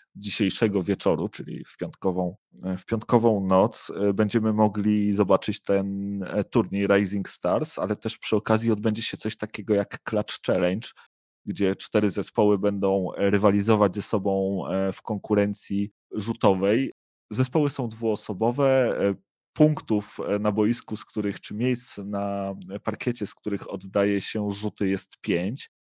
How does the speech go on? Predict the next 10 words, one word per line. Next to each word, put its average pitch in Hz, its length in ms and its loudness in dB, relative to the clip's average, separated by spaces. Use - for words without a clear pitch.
Każdy 110 320 -4
z - 80 -10
nich 113 260 -2
jest 98 300 -6
gdzieś 101 300 -8
tam 98 460 -4
zainspirowany, 104 1300 0
e, 98 300 -4
znaną 101 340 0
postacią, 107 880 -2